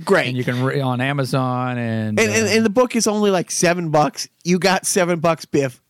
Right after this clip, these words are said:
Speaker 1: Fucking buy the book.
Speaker 2: Right.
Speaker 1: And, and then, like, click the link and, and write a nice review. It was great having her on. Hopefully we're having, um, a producer pal of mine on, on this week's Sideshow.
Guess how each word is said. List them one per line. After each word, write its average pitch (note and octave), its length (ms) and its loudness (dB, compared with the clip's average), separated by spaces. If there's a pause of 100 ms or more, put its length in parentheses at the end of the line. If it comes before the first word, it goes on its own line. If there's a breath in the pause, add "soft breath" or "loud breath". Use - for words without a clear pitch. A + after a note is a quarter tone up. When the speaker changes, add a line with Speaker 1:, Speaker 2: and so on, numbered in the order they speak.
(140)
Speaker 1:
Fucking G3 320 0
buy E3+ 160 2
the G3+ 160 0
book. F#3 280 0
Speaker 2:
Right. B3+ 280 -4
Speaker 1:
And, E3+ 180 2
and E3+ 160 0
then, E3+ 180 0
like, D#3 300 -2
click F3+ 240 -2
the F#3 100 2
link D#3 320 0
and, D3 140 -2
and C#3 160 0
write C3+ 220 2
a C#3 60 -4
nice C3 280 -4
review. B2+ 320 0
It D#3+ 60 4
was E3 180 4
great E3+ 220 2
having D#3+ 220 0
her D3+ 60 0
on. D3+ 160 -2 (220 loud breath)
Hopefully F3 360 2
we're D#3+ 160 2
having, D#3 460 -2
um, C3 480 -2 (800)
a D3 120 2
producer D3 420 0
pal D3 240 2
of D3 80 -4
mine D3+ 220 -2
on, D3 220 -2
on C3 200 -2
this G#3 220 2
week's G#3+ 240 -2
Sideshow. F#3+ 680 0